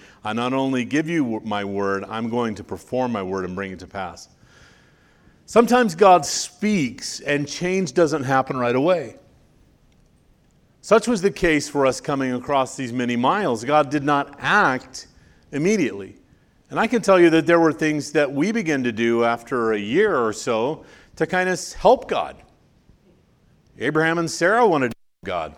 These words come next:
right? So Sarah had a great idea. <laughs> And I, and so we thought, "We'll help God." So I went and visited with, uh,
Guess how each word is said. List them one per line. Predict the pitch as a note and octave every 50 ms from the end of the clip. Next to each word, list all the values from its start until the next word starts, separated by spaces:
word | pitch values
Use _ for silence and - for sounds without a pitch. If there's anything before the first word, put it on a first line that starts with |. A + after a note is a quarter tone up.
| -
right? | - G#2 B2+ F3+ G3 D#3 B2+ _ _ - - - - - - - - - - - - - - - _ _ _ - _ _
So | - - - - -
Sarah | - - - F#2 B2+ C3+
had | C3+ C3+
a | B2
great | F#2+ F#2 A2 A#2 C#3+ D#3
idea. | C#3 A2 F#2+ E2 F#2 F2 D2+ C#2 - - - - - - - - - - - - -
<laughs> | - - - - - G#2 G#2 G2 F#2 _ - - - - _ _ _ _ _ _ A3 A3 G#3+ _ _ _ _ _ _ _ - - - - - - - - - _ _ - - _ _ _ -
And | C#3+ E3+
I, | F3+
and | F3 C#3+ C3 D#3+ D#3+ D3+
so | - D#3+
we | F#3+ B3+
thought, | B3 C#4+ B3+ G#3+ E3+
"We'll | F#3+ A#3+ C4
help | G3+ G#3 F#3+ E3+ D#3+ D3
God." | D3 F3 A3 B3 C#4+ C#4 E3 G#2 E2+ - - _ _ _ _ _ _ _ _ _ _
So | - - -
I | C3 E3+ A3+ B3+
went | G#3+ F#3 E3+ D#3 D3 C#3+ -
and | D3+ C3 A#2+ A2+
visited | A#2 C3+ D3 D3 D3+ E3 D3+ D3+ C#3+ C3
with, | B2 C3 C3 B2 A2+ - - -
uh, | C3+ A#2+ A#2 A#2+ A2+